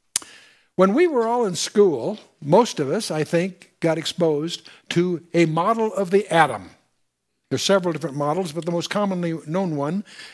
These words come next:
visualizes a nucleus and elect-, one or more electrons spinning around that nucleus.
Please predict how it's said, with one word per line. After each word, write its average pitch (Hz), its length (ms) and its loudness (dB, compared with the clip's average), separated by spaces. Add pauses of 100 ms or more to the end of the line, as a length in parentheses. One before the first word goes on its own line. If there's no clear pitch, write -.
(140)
visualizes 156 720 2
a 123 60 -4
nucleus 165 800 -2 (840)
and 160 440 -2 (420)
elect-, 175 400 2
one 175 300 -2
or 175 80 0
more 170 240 0
electrons 175 640 -2
spinning 170 340 -2
around 165 240 -2
that 196 140 0
nucleus. 160 640 -4